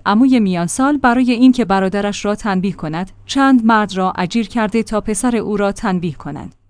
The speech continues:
یکی از این مردان با وارد کردن زهر مار افی بر بدن مقتول او را آلوده کرده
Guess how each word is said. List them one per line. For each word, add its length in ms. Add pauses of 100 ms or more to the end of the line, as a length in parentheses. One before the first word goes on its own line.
یکی 260
از 120
این 120
مردان 380
با 120
وارد 300
کردن 480
زهر 380
مار 320
افی 300
بر 180
بدن 340
مقتول 400
او 140
را 160
آلوده 380
کرده 380